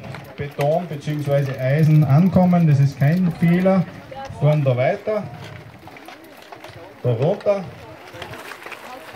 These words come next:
fahren dann da über diese Palette drüber. Die darf man natürlich berühren, man darf auch den Reifen berühren, den haben wir nur daher dann,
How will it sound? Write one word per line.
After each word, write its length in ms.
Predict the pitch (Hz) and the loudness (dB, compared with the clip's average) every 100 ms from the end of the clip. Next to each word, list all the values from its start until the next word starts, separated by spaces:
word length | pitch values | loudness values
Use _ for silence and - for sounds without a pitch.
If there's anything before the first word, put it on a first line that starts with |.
| - 123 | -16 -10
fahren 240 | 156 180 190 | -6 -4 -2
dann 180 | 180 | 0
da 220 | 175 165 180 | 2 4 4
über 140 | 175 | 4
diese 220 | 175 147 | 2 2
Palette 480 | 147 139 135 170 208 | 4 4 6 4 2
drüber. 440 | 196 220 233 247 - - - - - - | 2 2 2 0 -2 -6 -6 -8 -6 -4
Die 200 | 156 160 | 0 0
darf 120 | 165 | 2
man 260 | 165 165 139 - | 2 2 0 2
natürlich 640 | 147 143 151 175 208 175 - | 4 4 6 6 6 2 2
berühren, 560 | 143 143 190 233 180 - | 4 6 4 2 0 2
man 140 | 139 | 4
darf 220 | 147 156 | 4 4
auch 180 | 160 143 | 4 2
den 220 | 151 143 | 2 2
Reifen 320 | 131 160 - 180 | 0 -2 -6 -2
berühren, 360 | 175 170 190 | 0 2 2
den 120 | 170 | 2
haben 140 | 139 143 | -2 -2
wir 60 | |
nur 140 | 143 139 | -4 -2
daher 280 | 127 135 156 | 0 0 -2
dann, 240 | 160 147 | -2 -4